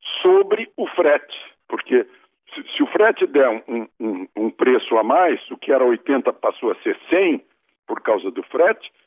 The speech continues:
nós vamos pagar imposto sobre cem, né? Ou seja, tem mais essa ainda. Então se meteram numa, ah, num beco sem saída, né? E agora a justiça é que vai ter que decidir. Empurra-se pra justiça.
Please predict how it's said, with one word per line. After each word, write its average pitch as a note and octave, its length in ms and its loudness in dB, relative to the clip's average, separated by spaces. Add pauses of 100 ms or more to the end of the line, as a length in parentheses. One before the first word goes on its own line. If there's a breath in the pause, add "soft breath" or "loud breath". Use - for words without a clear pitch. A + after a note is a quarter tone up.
(140)
nós G2 100 -2
vamos C3+ 160 0
pagar D#3+ 220 2
imposto D#3 340 -2
sobre A3+ 340 -2
cem, G#2 220 0 (440)
né? A2 120 -4 (420 soft breath)
Ou C3 160 0
seja, A#2+ 400 0 (220 loud breath)
tem C3 140 2
mais A#2+ 320 0
essa B2 360 2
ainda. F#2 300 -2 (440 soft breath)
Então G#3+ 280 0
se - 100 -8
meteram F3 520 4
numa, C#3 420 2 (440)
ah, G#2 420 -2 (400)
num C3 280 0
beco - 260 0
sem D3 220 0
saída, D3 600 2 (200)
né? B2+ 200 -6 (160)
E B2+ 140 0
agora C#3 440 4 (100)
a C3 100 -2
justiça E3+ 880 -6 (360)
é C#3+ 100 0
que - 140 -10
vai C#3 160 2
ter B2+ 160 -2
que - 120 -10
decidir. A2 540 -6
Empurra-se D3+ 600 0
pra - 180 0
justiça. D3 640 -4